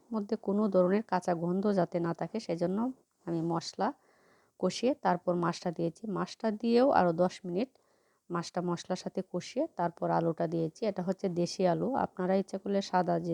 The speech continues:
দেশি আলুগুলো পাওয়া যায় সেটা দিয়েও রান্না করতে পারেন। এটা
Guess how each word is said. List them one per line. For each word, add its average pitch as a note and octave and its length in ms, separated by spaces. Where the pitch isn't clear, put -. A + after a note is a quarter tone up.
দেশি - 220
আলুগুলো G3+ 360
পাওয়া G3 200
যায় G#3+ 200
সেটা F3 220
দিয়েও G3 220
রান্না E3 260
করতে - 280
পারেন। E3 280
এটা G3 180